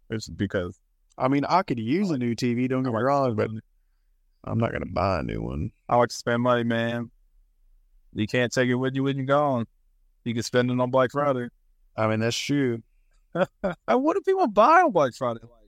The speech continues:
Speaker 1: uh, crap, some
Speaker 2: Stupid stuff.
Speaker 1: coasters, toys. Do you, but toys are pretty expensive,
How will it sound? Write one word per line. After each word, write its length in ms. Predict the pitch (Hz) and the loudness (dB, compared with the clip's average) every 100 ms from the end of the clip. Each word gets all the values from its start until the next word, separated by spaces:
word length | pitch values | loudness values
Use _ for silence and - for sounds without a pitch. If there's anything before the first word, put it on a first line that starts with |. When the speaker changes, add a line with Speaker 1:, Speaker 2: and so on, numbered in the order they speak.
| _ | _
Speaker 1:
uh, 40 | - _ | -20 _
crap, 220 | 175 190 - | -20 -18 -14
some 120 | 190 | -12
Speaker 2:
Stupid 680 | - - - 180 180 160 123 | -8 -10 2 2 6 4 2
stuff. 460 | - 113 107 107 - | 0 4 4 2 0
Speaker 1:
coasters, 680 | 160 185 175 _ 170 170 160 | -4 -6 -12 _ -8 -6 -6
toys. 600 | - 175 196 220 233 180 | 0 2 4 2 0 -2
Do 120 | 196 | -8
you, 80 | 254 _ _ | -10 _ _
but 120 | 156 - _ _ _ - | -4 -4 _ _ _ 2
toys 220 | 214 185 | 4 6
are 100 | 139 | 4
pretty 160 | 117 110 | 0 -4
expensive, 520 | 101 120 110 107 | -4 -6 -6 -6